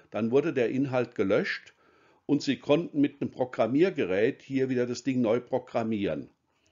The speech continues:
Für was verwendet man überhaupt so rom-Speicher? Zum Beispiel für den Urlader. Wenn so ein P C oder Computer anläuft, dann muss er erstmal,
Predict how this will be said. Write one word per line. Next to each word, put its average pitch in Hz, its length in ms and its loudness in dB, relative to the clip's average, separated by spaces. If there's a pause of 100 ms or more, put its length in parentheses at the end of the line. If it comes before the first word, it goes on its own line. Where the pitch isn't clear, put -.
(1300)
Für 113 240 4
was 123 180 2
verwendet 139 680 2
man 117 140 4
überhaupt 110 240 4
so 120 120 4
rom-Speicher? 117 1000 0 (1120)
Zum 117 140 -4
Beispiel 135 380 4
für 143 120 -4
den 139 220 0
Urlader. 98 720 2 (800)
Wenn 135 220 0
so 151 100 2
ein 139 140 0
P 131 200 -4
C 151 320 2
oder 143 180 2
Computer 135 600 -2
anläuft, 135 720 2 (260)
dann 120 180 0
muss 147 180 0
er 127 140 2
erstmal, 120 680 -4